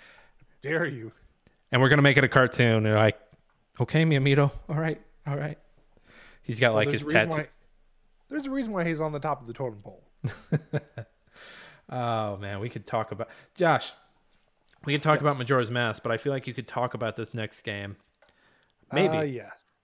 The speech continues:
Speaker 2: Gundam Side Story double oh seven nine, Rise from the Ashes.
Speaker 1: So nothing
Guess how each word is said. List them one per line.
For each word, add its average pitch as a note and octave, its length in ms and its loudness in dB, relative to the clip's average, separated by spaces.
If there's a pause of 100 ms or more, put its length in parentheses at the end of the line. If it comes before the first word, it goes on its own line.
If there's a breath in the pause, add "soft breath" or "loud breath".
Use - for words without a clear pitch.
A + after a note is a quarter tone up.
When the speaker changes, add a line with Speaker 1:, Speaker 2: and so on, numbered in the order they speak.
(140)
Speaker 2:
Gundam D3+ 440 -2
Side F3+ 400 -6
Story B2+ 480 -2 (280)
double F3 260 -2
oh D#3+ 160 -2
seven A#2+ 680 -4
nine, G#2 600 -8
Rise C#3 500 -6
from D3 160 -6
the A#2 140 -6
Ashes. - 540 -10
Speaker 1:
So C#3+ 260 -10
nothing B3 720 -8